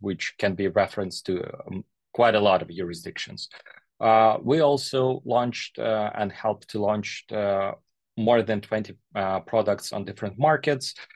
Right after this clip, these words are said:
Um, that's starting with the simplest, uh, processes and simplest, uh, products, uh, which are integrated, uh, through the fintech, uh, processes, for instance, integrations with open banking, K Y Cs,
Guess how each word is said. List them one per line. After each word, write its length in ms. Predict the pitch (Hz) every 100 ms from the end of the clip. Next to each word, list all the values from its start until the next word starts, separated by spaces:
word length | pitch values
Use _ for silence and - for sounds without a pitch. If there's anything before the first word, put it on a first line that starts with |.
| _ _
Um, 340 | 104 104 104 104
that's 260 | 113 110
starting 520 | - 110 107 107 104
with 100 | 98
the 80 | 95
simplest, 640 | - 135 123 117 - - 110
uh, 140 | 104
processes 720 | - 110 110 - 104 107 95 -
and 200 | 101 95
simplest, 640 | 104 98 98 92 - -
uh, 180 | 95 92 -
products, 640 | 107 101 190 185 - -
uh, 400 | 104 98 95 107 101
which 240 | 101 -
are 160 | 92 95
integrated, 640 | 101 101 101 90 90 -
uh, 220 | 95 90 -
through 200 | - 95
the 80 |
fintech, 420 | - 120 123 110 - - - _
uh, 60 | 113
processes, 760 | 107 120 117 113 - 107 - -
for 120 | 95
instance, 520 | 95 - 95 90 -
integrations 760 | - - - - 82 - 87 -
with 140 | 98 92
open 320 | 123 135 120 104
banking, 420 | 107 101 107 92
K 220 | - 117 107
Y 240 | 104 104
Cs, 420 | 98 - 104 -